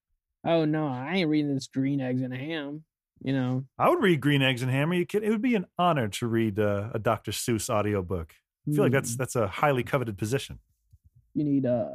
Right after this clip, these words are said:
Speaker 1: To shape the, the young minds of America or
Speaker 2: you need,
Speaker 1: wherever.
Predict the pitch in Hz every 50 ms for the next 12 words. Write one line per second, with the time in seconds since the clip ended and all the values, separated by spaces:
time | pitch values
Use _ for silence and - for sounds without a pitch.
0 | - - - 127 - - 175 175 165 - - 147 139 127 120 117 113 113 110 135
1 | 147 156 147 139 135 139 143 147 156 156 135 123 107 113 120 123 135 139 139 -
2 | - 156 156 - _ _ _ - 117 113 107 113 113 113 127 135 143 165